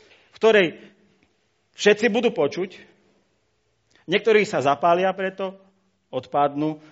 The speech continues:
ďalší sa natchnú, ale pôjdu po svojom.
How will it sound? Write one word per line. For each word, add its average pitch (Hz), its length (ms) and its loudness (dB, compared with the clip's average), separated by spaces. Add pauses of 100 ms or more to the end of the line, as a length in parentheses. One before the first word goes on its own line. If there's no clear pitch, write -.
ďalší 180 320 0
sa 156 160 -2
natchnú, 208 800 0 (1300)
ale 147 160 -6
pôjdu 147 320 -6
po 135 160 -8
svojom. 143 480 -4